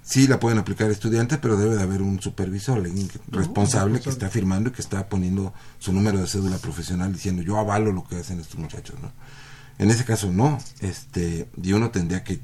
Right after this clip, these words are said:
Speaker 1: verificar la cédula si es que pusieron algún número por ahí, ¿no? Pero, este, decía yo, el problema es que las personas piensan que su animal ya está vacunado y después este, si llega a presentar un problema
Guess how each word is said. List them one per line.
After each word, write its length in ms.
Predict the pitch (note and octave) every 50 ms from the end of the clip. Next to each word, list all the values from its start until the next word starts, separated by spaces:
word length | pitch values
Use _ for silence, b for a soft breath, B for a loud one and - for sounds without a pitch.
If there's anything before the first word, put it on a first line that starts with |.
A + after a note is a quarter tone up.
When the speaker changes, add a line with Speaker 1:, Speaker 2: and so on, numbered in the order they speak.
| - - - - -
Speaker 1:
verificar 640 | F2 F2+ E2+ F2 E2+ F2+ - - G2 G2 F#2+ F#2
la 160 | F2+ F2 E2+ D#2
cédula 460 | - F2+ F2+ F2 E2+ D#2+ D#2 D2+ C#2 C#2
si 100 | - - F2+
es 80 | E2
que 100 | - - -
pusieron 280 | - - F2 F2+ E2+ D#2+
algún 200 | D2+ D2 E2+ E2+
número 320 | E2 D#2+ D#2+ D#2 D2+ C#2
por 140 | - - E2
ahí, 160 | - F2 E2+
¿no? 180 | D#2 D2 - - B B B B B B B B B B B B B B -
Pero, 280 | - G#2 G#2 G#2+ G#2 G#2
este, 520 | G2+ G2+ - - - G#2 G2 G2 G2 - B B B B B B B B -
decía 240 | A2+ A2 - C#3+ C#3+
yo, 140 | C#3 C#3+
el 100 | B2+ B2
problema 320 | A#2+ A#2 A2 A#2 C3+ D3+ D3+
es 60 | -
que 100 | - G#2+
las 140 | G2+ F#2+ G2
personas 400 | - G2+ F#2+ G#2 A#2+ B2 B2 A#2+
piensan 360 | - A2+ A2 G#2+ A2+ A#2 G#2
que 80 | - D#2
su 80 | F2
animal 260 | F2 F2 F2+ F#2+ G2+ G2+
ya 60 | G2+
está 120 | G2+ -
vacunado 460 | G#2+ G#2+ - - F#2 E2 D#2+ F2 F#2 - B B B B B B B B B B B B B B B B B B - - - - - -
y 120 | - B2
después 540 | B2+ B2+ - - D3 D#3 D3+ - - - - - - - - - - - - - - - - - - - - - - - - - -
este, 320 | G#2+ G2+ F#2 - - F#2+ F2
si 160 | - G2+ E2+
llega 260 | F2+ G#2 A#2+ C#3 D3+
a 120 | C#3 -
presentar 340 | - B2 G#2+ A#2+ A#2 A2+ B2+
un 80 | C3+ C3
problema 500 | C3 B2+ B2 A#2 A2+ A2+ A#2+ C3 B2+